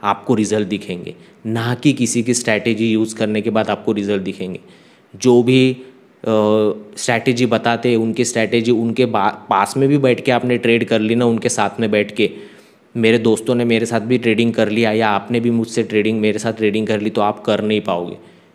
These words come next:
क्योंकि राइट टाइम एग्जिट, राइट टाइम एंट्री, ये सब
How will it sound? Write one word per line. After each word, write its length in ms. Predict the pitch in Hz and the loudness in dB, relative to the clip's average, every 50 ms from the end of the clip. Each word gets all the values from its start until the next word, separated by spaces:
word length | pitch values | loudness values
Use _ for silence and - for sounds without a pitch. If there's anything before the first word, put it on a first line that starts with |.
| _ _ - | _ _ -4
क्योंकि 420 | - 127 113 120 127 131 127 123 | -2 -2 0 2 4 4 4 4
राइट 360 | 104 101 92 101 113 113 - - | 2 2 2 0 0 -2 -2 0
टाइम 200 | 117 117 117 113 | 2 2 4 4
एग्जिट, 520 | 110 95 98 95 101 110 110 110 107 107 | 2 2 0 -4 -2 0 0 0 0 0
राइट 300 | 104 101 104 101 104 - | 0 0 0 0 -2 -2
टाइम 220 | 117 110 110 110 | -2 0 0 2
एंट्री, 580 | 107 104 101 98 - 107 107 107 104 104 107 - - 104 | 0 0 0 -2 -2 -2 0 0 0 -2 -4 -10 -8 -2
ये 100 | 110 107 | 0 0
सब 540 | 107 - - - 120 113 107 107 - - - | 0 0 -4 -2 -2 -2 -2 -4 -10 -18 -20